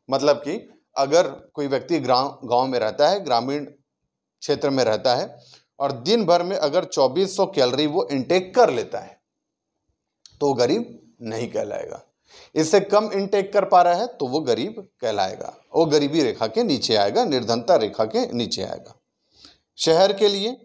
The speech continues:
प्रति व्यक्ति कार्य के आधार पर शहरी लोगों को प्रतिदिन इक्कीस सौ कैलोरी की आवश्यकता होती है। मतलब कोई शहर में रहता है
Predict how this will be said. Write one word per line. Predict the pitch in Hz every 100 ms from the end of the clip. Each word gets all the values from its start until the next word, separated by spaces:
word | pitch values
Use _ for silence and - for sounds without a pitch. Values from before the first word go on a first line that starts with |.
| _ _ _ -
प्रति | 170 175 240
व्यक्ति | 214 220 214
कार्य | 190 165 170 190
के | 196
आधार | 165 143 147
पर | 202 180
शहरी | 160 147 180
लोगों | 160 131 139
को | 190
प्रतिदिन | 190 127 127 175 - - _ _ _ 120 190 190 143 165
इक्कीस | 160 - 214 196
सौ | 196
कैलोरी | - 139 117 131
की | 214
आवश्यकता | 190 104 - - 196
होती | 131 123
है। | 110
मतलब | 110 131 135
कोई | 160
शहर | - 123 135
में | 135
रहता | 107 95 131
है | 170 -